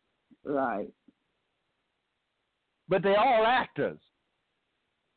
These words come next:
Speaker 1: And who wife was
Speaker 2: Where's
Speaker 1: that
Speaker 2: the
Speaker 1: that
Speaker 2: Monarch
Speaker 1: was,
Speaker 2: mind
Speaker 1: um,
Speaker 2: control program been used more than anywhere else,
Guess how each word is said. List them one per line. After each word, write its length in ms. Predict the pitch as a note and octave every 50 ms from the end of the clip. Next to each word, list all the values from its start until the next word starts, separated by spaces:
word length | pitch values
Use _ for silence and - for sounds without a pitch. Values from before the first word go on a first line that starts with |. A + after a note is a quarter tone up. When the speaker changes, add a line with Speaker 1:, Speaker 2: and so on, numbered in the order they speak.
| _ _ _ _ _ _ _ _ _ _ _ _ _ _ _ _ _ _ _ _ _ _ _ _ _ _ _ _ _ _ _ _ _ _ _ _ _ _ _ _ _ _ _ _ _ _ _ _ _ _ _ _ _ _ _ _ - - - - - _ -
Speaker 1:
And 200 | - G#3+ G#3+ A#3+
who 220 | C4+ F4 G4 F4+ D#4
wife 300 | B3+ B3 C4 D4 D4+ D#4 D4+ C4
was 120 | G#3+ G#3
Speaker 2:
Where's 360 | E4 G#4 B4 C5+ C5+ C5 - A3
Speaker 1:
that 80 | G#3
Speaker 2:
the 60 | F#3+
Speaker 1:
that 40 | F#3+
Speaker 2:
Monarch 480 | G#3 A#3 C4 B3+ A#3 G#3+ G3 G3 F#3 F3
Speaker 1:
was, 80 | D#3
Speaker 2:
mind 280 | F#3+ G3 G#3 A3 A3 G#3+
Speaker 1:
um, 60 | G3+ -
Speaker 2:
control 460 | F#3+ E3+ - - F#3+ F3+ F3 E3+ D#3+
program 600 | - - F#3 F3+ F3 D3 D#3+ E3+ E3 E3 D#3+ D#3 C#3+
been 240 | D#3 D#3+ D#3+ D#3+
used 500 | E3+ G3 A3 G#3+ F#3+ F3+ E3+ D#3+ E3 D3+ C#3+
more 240 | D#3 E3 E3+ E3 D#3+
than 100 | E3 E3+
anywhere 380 | F3 E3+ E3 E3+ E3 D#3+ E3
else, 160 | D#3+ D3+ B2+